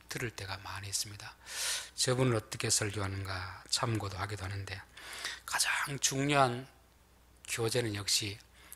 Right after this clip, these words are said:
성경입니다. 성경. 근데 아쉽게도 성경에는 설교하는 그런 본문이 많이 나타나 있질 않습니다. 그냥 짤막짤막하게 나타나 있고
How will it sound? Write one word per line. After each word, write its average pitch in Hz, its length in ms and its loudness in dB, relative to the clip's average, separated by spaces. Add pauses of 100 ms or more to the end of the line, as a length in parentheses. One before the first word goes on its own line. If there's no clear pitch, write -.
(120)
성경입니다. 120 720 0
성경. 95 420 -8 (760)
근데 127 140 -8
아쉽게도 135 480 6
성경에는 143 680 8 (440)
설교하는 175 680 8
그런 117 260 4
본문이 131 380 4
많이 101 260 0
나타나 107 360 -2
있질 - 220 -6
않습니다. 87 460 -6
그냥 110 180 -12
짤막짤막하게 107 800 -6
나타나 98 300 -8
있고 98 240 -10